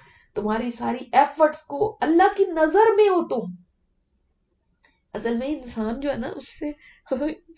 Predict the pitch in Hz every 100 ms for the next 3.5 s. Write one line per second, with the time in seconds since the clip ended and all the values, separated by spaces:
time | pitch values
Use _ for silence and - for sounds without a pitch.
0 | _ _ - - _ 269 277 269 269 294
1 | 285 302 269 254 285 330 254 269 294 277
2 | - - - 311 277 185 220 226 262 247
3 | - - 220 -